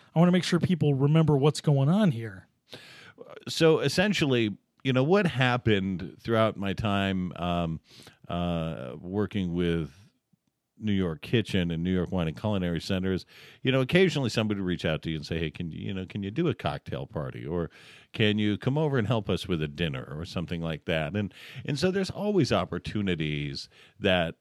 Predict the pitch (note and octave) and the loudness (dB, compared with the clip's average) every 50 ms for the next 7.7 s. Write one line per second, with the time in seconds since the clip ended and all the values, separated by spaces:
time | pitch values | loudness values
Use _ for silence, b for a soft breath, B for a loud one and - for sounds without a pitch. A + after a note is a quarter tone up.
0 | _ - G2 F#2+ F#2+ F2+ E2+ A#1 F2 F#2 F#2+ F2+ E2+ - G#2 F#2 E2 E2 G#2+ B2+ | _ -4 -2 0 0 0 -2 -4 -6 -4 -4 -4 -4 -2 -4 -4 -2 0 0 0
1 | B2+ C3 B2+ - G2+ F2 E2+ E2 D#2+ b b b b b b - - F#2 F#2 F2+ | 2 0 2 2 2 2 0 -2 -4 b b b b b b -6 -2 0 0 0
2 | F2+ F#2 E2+ G2 G2 F#2 D#2+ G2+ F#2 - - G2 F#2 F#2 F#2 A#2 - - D#3+ C3+ | 0 -2 -2 -2 -2 -2 -2 -4 -4 -2 -2 -2 0 -2 -4 -6 -4 -4 -2 -2
3 | A2+ G#2 A#2 - C3 A#2 G2+ - A2+ G2+ F2 F#2 E2 E2+ F2 F2 D#2 - F#2+ F2+ | 0 -2 0 2 2 2 2 0 -2 -2 -2 -2 -2 -2 -4 -4 -2 -2 0 0
4 | F#2 F#2 F#2+ G#2 G#2 G2 F#2+ - E2 G#2+ G#2+ G#2+ G#2+ - - E2+ G2+ G#2+ G#2+ G#2 | 0 0 -2 -2 -4 -4 -4 -6 -4 -4 -2 -2 -4 -6 -8 -8 -8 -4 -2 -2
5 | G2+ G2 F2+ G2+ B2 C3+ C#3 C#3 A#2+ G2+ - - A#2 A2+ A2 G#2 G2+ G2+ F#2 F2+ | -2 -2 -2 -2 -2 0 0 -2 -2 -2 -2 -2 -2 -2 0 0 0 0 0 -2
6 | E2 - - - G#2 G2+ F#2+ F2+ F2+ E2+ - G2+ F#2 F2 D#2+ - - F#2+ F2 E2 | -4 -6 -8 -6 -4 -2 0 -2 -2 -2 -2 -4 -4 -4 -4 -4 -4 -2 -2 -2
7 | D#2+ D2+ - - G#2+ G#2 F#2 D#2+ D2+ D2+ - G2 G2 F2 | -4 -6 -4 -2 -2 0 0 -2 -4 -4 -2 0 0 0